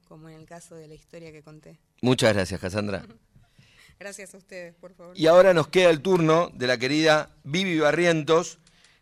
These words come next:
Speaker 2: que nos va a hablar de algo que tangencialmente tocó recién Carlos, que tuvo que ver con que contó un disco reeditado.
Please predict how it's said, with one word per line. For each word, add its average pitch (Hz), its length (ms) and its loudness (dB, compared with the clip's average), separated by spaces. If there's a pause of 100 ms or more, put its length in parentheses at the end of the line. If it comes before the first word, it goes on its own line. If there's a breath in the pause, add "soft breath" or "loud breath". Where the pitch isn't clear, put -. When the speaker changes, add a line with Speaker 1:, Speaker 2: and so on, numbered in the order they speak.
Speaker 2:
que 220 140 -2
nos 254 100 2
va 302 40 4
a 302 40 4
hablar 294 520 0
de 165 140 2
algo 208 280 2
que 190 420 -2 (140)
tangencialmente 170 1300 -2
tocó 131 280 -4
recién 123 300 -6
Carlos, 147 280 -2
que 107 100 -16
tuvo 110 200 -6
que 107 80 -4
ver 113 280 -2 (160)
con 82 180 -18
que - 100 -20
contó 95 320 -8
un 113 100 -6
disco 104 280 -10
reeditado. 117 680 -2